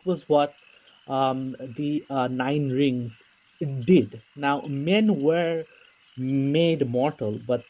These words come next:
they, but the, but the Nine Rings prevented using a combination of very evil, um, esoteric necromancy. It delayed, it forestalled death.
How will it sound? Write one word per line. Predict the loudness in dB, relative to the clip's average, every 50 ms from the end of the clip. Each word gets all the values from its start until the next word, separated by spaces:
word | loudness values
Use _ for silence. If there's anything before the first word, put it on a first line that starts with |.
| -16 -6 0
they, | 2 4 4 4 4 2 0 -2 -6 -12 _ _ _ _ _
but | 2 2 2 0 -2
the, | -2 0 0 0 -2 -2 -2
but | -2 -2 0
the | 0 -2
Nine | 0 0 0 2 2 2 0
Rings | 0 -2 -2 -2 -2 -4 -6 -8 -10 -14 -20 _ _ _ _ _ _ _ 2
prevented | 4 4 4 4 4 2 4 2 0 0 0 0 2 2 2 0 -4 -8 -20 _ _ _ _ _ _ _ _ _ _ _ _ _ _ _ _ _ _ _ _ _ _ _
using | -2 0 0 0 0 -2 -2 -2 -2 -2 -2 -4 -4 -6 -8 -12 -16 _ _ _ _ _ _ _ _ _ _ _ _ _ _ _ _ _ _ _ _ _ _ _ _ _ _ _ _ _ -8
a | -8 -6
combination | -2 0 2 2 2 2 0 -2 -2 -4 -6 -8 -8 -8
of | -8 -8 -12 -16 -20 -20 -20 -20 -20 _ _ _ _ _ -8
very | 0 4 4 4 4 2 0
evil, | -4 -4 -4 -4 -4 -4 0 2 2 2 2 0 -4
um, | -4 -4 -4 -4 -6 -8 -10 -14 _ _ _ _ 4
esoteric | 4 4 4 4 0 -4 0 0 0 0 -2 -4 -6
necromancy. | -6 -6 -6 -4 -4 -6 -4 -4 -6 -6 -8 -10 -10 -10 -12 -10 -10 -10 -12 -12 -12 _ _ _ -20 -10 -4 -2
It | -2 0
delayed, | 2 2 2 4 4 4 4 2 0
it | -6 -6
forestalled | 0 2 4 4 2 0 -2 0 2 4 4 4 2 0 -2 -6 -12 _ _ -20 _ _ -16 -16 -4 0
death. | 2 2 2